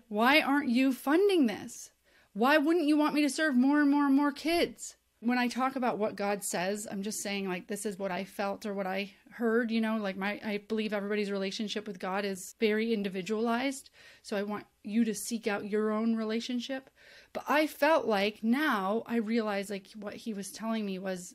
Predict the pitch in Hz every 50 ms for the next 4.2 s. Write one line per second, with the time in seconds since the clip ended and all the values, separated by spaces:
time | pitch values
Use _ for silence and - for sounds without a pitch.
0 | _ _ 220 214 208 196 180 175 180 - _ - - - _ _ _ _ _ _
1 | _ _ _ - - 208 269 311 269 277 262 233 - - - 277 339 415 403 233
2 | 190 - - 214 180 - - 208 208 202 208 190 185 185 190 196 190 190 185 185
3 | 185 185 185 185 180 175 175 180 180 185 180 180 180 - - - - - - -
4 | 214 - - -